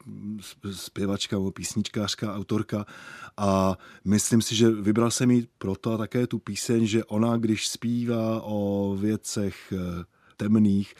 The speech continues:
tak vždycky je tam někde strašně silné světlo a nějaká naděje. Myslím si, že to dokáže málo kdo a proto ji asi poslouchá, eh,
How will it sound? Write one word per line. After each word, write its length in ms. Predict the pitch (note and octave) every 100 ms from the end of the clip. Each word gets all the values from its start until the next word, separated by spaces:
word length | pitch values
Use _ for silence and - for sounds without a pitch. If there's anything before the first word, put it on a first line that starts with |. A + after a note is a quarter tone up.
| - - - -
tak 180 | G2+ F2
vždycky 420 | F2+ G2+ - A2
je 80 | F#2
tam 240 | G2 G2
někde 480 | F#2+ F2+ F2+ F#2+ F#2 - - _
strašně 440 | - - G2+ - G2
silné 680 | - G2 F#2+ F#2+ F#2+ F#2+
světlo 600 | - - G#2 G2+ A2 G2
a 60 | F2+
nějaká 320 | F#2 F2+ G2
naděje. 460 | F#2+ F2 F#2 E2+ E2+
Myslím 320 | F2+ - F#2+
si, 160 | -
že 200 | F#2 F#2+ - - -
to 100 | G2
dokáže 440 | G2 G2+ G2 G2
málo 280 | G2 F#2+ G2+
kdo 360 | G2 G2 G#2 G2
a 60 |
proto 320 | F#2+ A2 -
ji 120 | A2 G2+
asi 200 | - A2
poslouchá, 760 | G2 - G#2 F#2+ - G2 F#2+ - - - _
eh, 40 | -